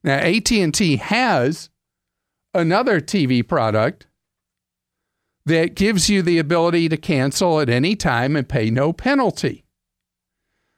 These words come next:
That one is called A T and T T V Now, <laughs> which <laughs> sounds the same, right? What? <laughs> What?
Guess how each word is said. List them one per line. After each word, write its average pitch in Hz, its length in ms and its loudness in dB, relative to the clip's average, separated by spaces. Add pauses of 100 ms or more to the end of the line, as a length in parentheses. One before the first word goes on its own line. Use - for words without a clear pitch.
(180)
That 160 380 0
one 160 380 0 (220)
is 147 180 0
called 147 440 0
A 180 200 0
T 196 240 -2
and 160 120 0
T 165 220 0
T 175 300 0
V 147 340 0
Now, 170 540 0 (460)
<laughs> - 760 -12
which - 420 -4 (180)
<laughs> - 180 -20
sounds 359 560 0
the 247 160 0
same, 233 540 0
right? 214 420 -2 (1300)
What? 226 600 0 (180)
<laughs> - 120 -2 (400)
What? 415 640 0